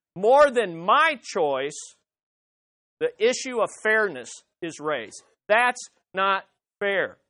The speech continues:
And so the question becomes, is God unfair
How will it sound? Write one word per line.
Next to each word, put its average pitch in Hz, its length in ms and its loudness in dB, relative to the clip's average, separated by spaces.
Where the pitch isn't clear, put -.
And 208 160 -4
so 240 160 2
the 208 80 0
question 254 420 -2
becomes, 220 760 -2
is 175 240 -6
God 240 300 6
unfair 220 880 -2